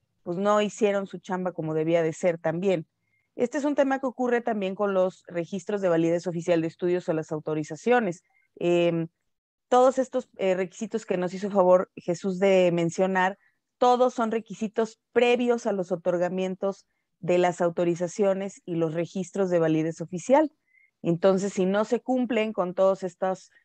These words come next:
condiciones, como marca la ley,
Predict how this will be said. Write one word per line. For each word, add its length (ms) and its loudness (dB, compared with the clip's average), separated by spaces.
condiciones, 880 0
como 280 -6
marca 340 0
la 140 4
ley, 380 2